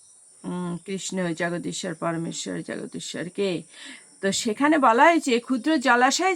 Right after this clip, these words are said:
যে, যে সমস্ত প্রয়োজন সাধিত হয়, সেগুলো বৃহৎ জলাশয় থেকে আপনা হতেই সাধিত হয়ে যায়। তেমনি ভগবানের উপাসনার মাধ্যমে যিনি পরম ব্রহ্মের জ্ঞান লাভ করেন, লাভ করে সব কিছুর উদ্দেশ্য উপলব্ধি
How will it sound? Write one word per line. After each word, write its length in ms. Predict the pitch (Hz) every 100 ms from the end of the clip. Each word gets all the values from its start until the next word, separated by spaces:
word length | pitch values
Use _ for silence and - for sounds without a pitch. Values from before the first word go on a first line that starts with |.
| 349
যে, 100 | 440 359
যে 100 | 370 -
সমস্ত 280 | 359 349 320 339
প্রয়োজন 320 | 320 285 240 226
সাধিত 300 | 208 190 190 185
হয়, 120 | 175 -
সেগুলো 280 | 247 285 294 190
বৃহৎ 260 | 208 277 262
জলাশয় 440 | 339 359 320 262 233
থেকে 180 | 202 180 175
আপনা 180 | 190 190
হতেই 420 | 190 208 233 269 254 220
সাধিত 300 | 190 190 185
হয়ে 160 | 180 180 180
যায়। 300 | 180 175 165 160 - - 269 -
তেমনি 340 | 277 330 370 320 233 220
ভগবানের 480 | 233 285 311 349 294
উপাসনার 500 | 240 226 302 403 453 359
মাধ্যমে 440 | 269 196 208 180 170 160
যিনি 180 | 247 285 311
পরম 220 | 208 190 202
ব্রহ্মের 340 | 311 392 427 392
জ্ঞান 180 | 370 320 294
লাভ 140 | 247 -
করেন, 420 | 190 180 185 269 392 - _ - - - - - _ - 196
লাভ 200 | 233 254 247 -
করে 260 | 381 349 220 220
সব 160 | 330 403 -
কিছুর 280 | 339 330 269
উদ্দেশ্য 280 | 190 220 - 247
উপলব্ধি 440 | 269 370 427 349